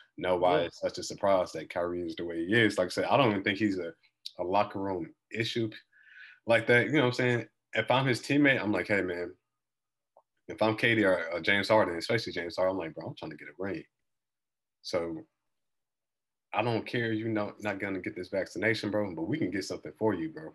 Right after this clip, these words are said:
Speaker 1: if you're not gonna get this vaccination. We can get some pieces for you." So what, what
Speaker 2: Now,
Speaker 1: we
Speaker 2: that's a
Speaker 1: gonna do?
Speaker 2: total, that's a realistic conversation. I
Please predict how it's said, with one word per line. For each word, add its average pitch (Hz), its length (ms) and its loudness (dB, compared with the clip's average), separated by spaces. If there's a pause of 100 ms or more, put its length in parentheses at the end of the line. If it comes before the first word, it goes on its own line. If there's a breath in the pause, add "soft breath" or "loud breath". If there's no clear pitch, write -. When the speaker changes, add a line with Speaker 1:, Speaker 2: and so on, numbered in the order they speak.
Speaker 1:
if 165 120 -10
you're 190 100 -4
not 175 180 -4
gonna 80 140 -8
get 82 160 -4
this 80 240 -12
vaccination. 87 560 -12 (640)
We 107 80 -2
can 113 80 0
get 101 100 0
some 113 120 -6
pieces - 320 -2
for 80 200 -10
you." 160 100 -12
So - 360 -10 (580)
what, 98 420 -8
what 120 160 2
Speaker 2:
Now, - 0 -
Speaker 1:
we 107 140 0
Speaker 2:
that's 175 180 2
a 202 40 2
Speaker 1:
gonna - 20 -4
do? - 80 4
Speaker 2:
total, 165 200 6
that's 135 200 2
a 170 60 -2
realistic 151 480 0
conversation. 123 460 -8 (140)
I 135 120 0